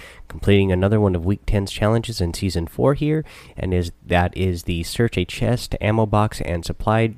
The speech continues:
Drop. Again, this is another one, uh, that just go ahead, jump into the fifty, fifty v fifty.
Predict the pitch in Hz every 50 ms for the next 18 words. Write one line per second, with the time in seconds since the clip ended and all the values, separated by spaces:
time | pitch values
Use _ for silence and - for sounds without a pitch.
0 | - - 110 110 113 113 110 113 - - - - - _ - - 101 95 123 127
1 | 120 117 117 - 98 90 82 90 87 87 101 107 120 113 113 117 117 117 117 113
2 | - - - - - - - - - 78 80 85 87 87 82 - - _ - -
3 | 85 87 - - - 92 92 95 104 98 90 - 98 90 - 98 90 85 - 98
4 | 92 85 87 87 98 90 - - - _ _ - - - - _ _ _ - -
5 | 143 143 - - - 123 120 107 90 95 92 90 85 - 131 131 - - 135 135
6 | 135